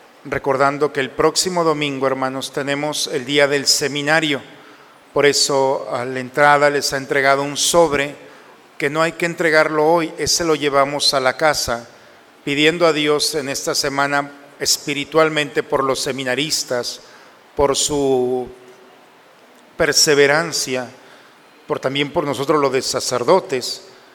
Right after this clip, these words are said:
En la diócesis somos ciento cuarenta sacerdotes,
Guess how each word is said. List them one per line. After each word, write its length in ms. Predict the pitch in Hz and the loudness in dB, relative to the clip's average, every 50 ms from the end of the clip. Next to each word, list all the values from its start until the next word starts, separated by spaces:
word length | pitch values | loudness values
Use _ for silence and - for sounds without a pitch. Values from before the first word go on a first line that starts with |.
| - _ _ - | -20 _ _ -4
En 140 | 151 147 | 0 2
la 100 | 147 143 | 2 2
diócesis 540 | 143 160 165 170 170 170 - 185 185 170 165 | 4 4 4 4 2 2 -2 -4 -6 -6 -2
somos 420 | - 160 160 160 165 160 156 - - - - | 0 0 2 2 0 -2 -2 -6 -10 -8 -4
ciento 540 | - - - - 180 175 170 175 175 190 185 | -2 0 0 2 2 0 0 0 0 -2 0
cuarenta 520 | - 151 151 143 147 147 147 143 147 165 139 | 4 4 4 6 4 2 0 0 0 0 2
sacerdotes, 1000 | - - 139 - - 139 135 127 123 123 120 113 - - 113 - - - - - | 0 -2 -4 -4 -2 -2 -2 0 0 0 -2 -2 -4 -8 -8 -8 -8 -8 -10 -12